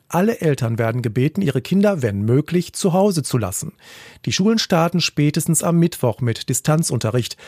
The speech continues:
Es gibt aber auch gute Nachrichten für Eltern bei uns. Für Gelsenkirchener Väter und Mütter steht schon fest,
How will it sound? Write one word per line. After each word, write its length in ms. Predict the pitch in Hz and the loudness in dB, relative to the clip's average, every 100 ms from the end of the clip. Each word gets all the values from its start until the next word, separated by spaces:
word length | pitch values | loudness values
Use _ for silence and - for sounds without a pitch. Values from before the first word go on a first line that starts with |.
| - - - | -20 -20 -10
Es 180 | 113 - | -6 -2
gibt 180 | 180 220 | 0 0
aber 140 | 185 | 0
auch 220 | 135 - | 0 0
gute 320 | 156 226 - | 0 0 2
Nachrichten 580 | 147 98 95 113 - 196 | 0 0 -4 -6 -2 -2
für 140 | - 190 | -2 0
Eltern 340 | 180 175 180 | 0 2 2
bei 120 | 175 | 2
uns. 340 | 185 202 - - | 0 0 -2 -2
Für 160 | 127 | -2
Gelsenkirchener 680 | 123 123 143 135 160 151 120 | 0 0 0 -2 -2 0 -2
Väter 380 | - 151 160 127 | 2 0 2 0
und 160 | 110 | 0
Mütter 260 | 160 165 151 | 0 2 0
steht 240 | - 131 | 0 -2
schon 160 | - 110 | -2 -2
fest, 320 | 151 185 - | 0 0 -4